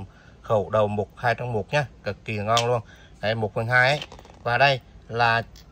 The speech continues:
gồm có sáu cái đầu khẩu như này nhé, sáu cái đầu khẩu dài. Này,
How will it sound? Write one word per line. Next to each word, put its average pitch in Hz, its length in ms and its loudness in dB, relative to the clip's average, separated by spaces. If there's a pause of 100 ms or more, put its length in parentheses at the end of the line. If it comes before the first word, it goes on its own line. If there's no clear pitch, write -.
(460)
gồm 117 220 2
có 107 300 2
sáu 117 260 0
cái 143 100 -6
đầu 127 160 2
khẩu 107 260 2
như 131 100 -6
này 127 160 2 (140)
nhé, 135 120 -4 (140)
sáu 117 160 -6
cái 131 80 -6
đầu 120 100 -2
khẩu 110 280 2 (420)
dài. 120 260 4 (320)
Này, 104 320 -6